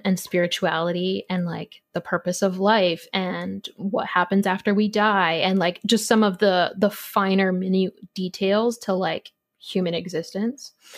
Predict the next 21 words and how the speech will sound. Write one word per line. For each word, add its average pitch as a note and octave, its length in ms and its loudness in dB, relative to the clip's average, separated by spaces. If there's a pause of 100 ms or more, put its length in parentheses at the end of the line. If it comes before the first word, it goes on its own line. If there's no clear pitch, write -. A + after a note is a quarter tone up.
(460)
Um, G#3 640 4
but G#3 220 2
also, G3+ 920 0 (1400)
like, G#3 180 -4
uncovering C4 640 2
and G#3 160 2
developing G3 840 0
my F3 640 -2 (720)
spiritual G3 680 0
gifts F3+ 420 0
and F#3+ 180 -2
spiritual F3+ 500 0
power - 760 -2 (540)
is, F#3+ 460 2
has G3 200 0
been F#3+ 160 2
a E3+ 60 -4
big F3 280 0
part G#3 260 2
of A3+ 160 2
it. C4+ 340 -4